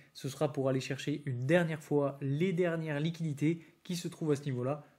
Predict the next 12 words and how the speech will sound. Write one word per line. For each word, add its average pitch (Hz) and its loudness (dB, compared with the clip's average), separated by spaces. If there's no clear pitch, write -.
pour 180 4
vraiment 135 -2
repump 175 0
une 180 2
nouvelle 151 2
fois 143 2
à 131 2
la 131 2
hausse 151 0
et 190 4
aller 151 2
chercher, 165 -4